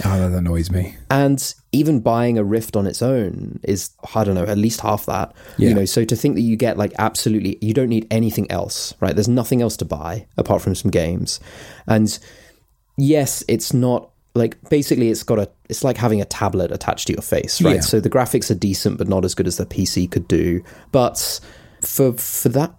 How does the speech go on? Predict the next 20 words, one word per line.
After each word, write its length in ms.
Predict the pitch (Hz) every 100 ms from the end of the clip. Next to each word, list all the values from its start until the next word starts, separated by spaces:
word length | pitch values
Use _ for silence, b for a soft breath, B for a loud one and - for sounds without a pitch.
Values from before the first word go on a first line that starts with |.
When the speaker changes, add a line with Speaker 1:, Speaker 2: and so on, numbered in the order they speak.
| _ -
Speaker 2:
price 600 | - 151 - 101 - 90
and 120 | 110
for 60 |
the 80 | 113
fact 240 | 104 123 120
that 100 | 113
it's, 200 | 107 120
like, 200 | 110 -
completely 720 | 120 - 139 127 120 113 110
self-contained 1080 | - 117 110 - 104 - 113 107 101 98 95
and 120 | 95
you 60 |
don't 160 | 98 110
need 140 | 107
to 60 | -
be 100 | 95
tethered 360 | - 110 104 -
to 160 | -
anything, 600 | 107 107 107 - - 110 - B B
it's 320 | 107 - -